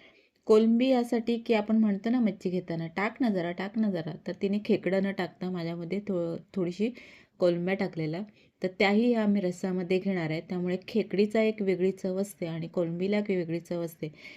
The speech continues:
या दोन्हींचा मिळून होणार आहे एक छान असा मस्त असा रस्सा.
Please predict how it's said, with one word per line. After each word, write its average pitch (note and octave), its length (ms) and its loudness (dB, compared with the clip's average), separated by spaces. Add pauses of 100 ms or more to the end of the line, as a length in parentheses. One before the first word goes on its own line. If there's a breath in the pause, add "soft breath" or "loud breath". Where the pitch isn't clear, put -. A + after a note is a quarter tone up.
(160 loud breath)
या E3+ 60 -2
दोन्हींचा F#3+ 540 2
मिळून F3+ 300 0 (160)
होणार E3+ 220 -2
आहे E3+ 220 -4
एक D#3 200 -6 (140)
छान F#3+ 200 -4
असा D#3 260 -6
मस्त E3 380 -8
असा D#3 360 -8
रस्सा. - 280 -8